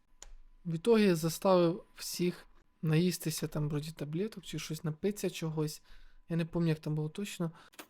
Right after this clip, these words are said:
Джонстаун. Ідейна громада американського культу Храм народів, що існувала на північному заході Гаяни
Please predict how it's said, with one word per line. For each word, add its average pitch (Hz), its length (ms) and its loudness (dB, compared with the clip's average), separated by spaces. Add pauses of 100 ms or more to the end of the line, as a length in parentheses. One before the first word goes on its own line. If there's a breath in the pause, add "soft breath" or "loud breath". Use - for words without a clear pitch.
(260)
Джонстаун. 151 880 4 (440)
Ідейна 180 520 8
громада 185 540 6
американського 165 720 4
культу 185 400 0
Храм 170 340 2
народів, 160 440 4
що - 140 -2
існувала 180 420 6
на 165 140 4
північному 160 680 2
заході 151 600 0
Гаяни 185 540 2